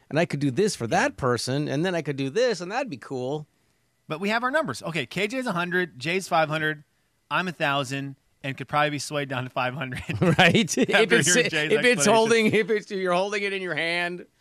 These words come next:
Speaker 2: So here's what I'd ask everyone out there right now who has their, their phone and is able to text four three four eight six two three. What would be your number? Now, again, this, this doesn't ass-, doesn't assume that you automatically, that you all play the lottery. This is simply to be part of that excitement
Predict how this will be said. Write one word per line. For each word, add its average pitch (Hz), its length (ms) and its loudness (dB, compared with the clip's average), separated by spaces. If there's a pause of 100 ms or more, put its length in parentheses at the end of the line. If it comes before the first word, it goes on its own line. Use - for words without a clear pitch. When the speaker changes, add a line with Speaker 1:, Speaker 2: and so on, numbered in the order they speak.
(140)
Speaker 2:
So 175 160 -4
here's 208 180 0
what 214 80 -4
I'd 185 100 0
ask 170 240 0
everyone 156 300 -2
out 131 140 0
there 135 100 -4
right 123 180 0
now 110 140 -4
who 113 80 -6
has 120 240 -2
their, 120 240 -2
their 113 140 -4
phone 143 320 -2
and 120 100 -4
is 113 180 -10
able 139 220 -6
to 123 80 -8
text - 380 -6
four 139 180 -2
three 131 220 -4
four 123 260 0
eight 117 140 -2
six 123 200 -8
two 123 140 -8
three. 107 220 -8
What 131 260 -2
would 185 160 -4
be 175 80 -2
your 160 200 -2
number? 120 300 -6
Now, 131 200 -4 (200)
again, 156 340 -4
this, 165 260 -6 (120)
this 175 260 -6
doesn't 190 300 -2
ass-, 156 200 -6 (100)
doesn't 160 280 -6
assume 156 280 -6
that 131 100 -8
you 127 120 -8
automatically, 135 500 -2
that 117 120 -10
you 143 160 -2
all 135 100 2
play 139 180 -2
the 123 100 -4
lottery. 147 520 -2 (260)
This 185 160 -2
is 208 140 -8
simply 165 500 -4 (540)
to - 80 -8
be 156 100 -4
part 185 300 0
of 165 80 -6
that 151 160 -2
excitement 131 500 -4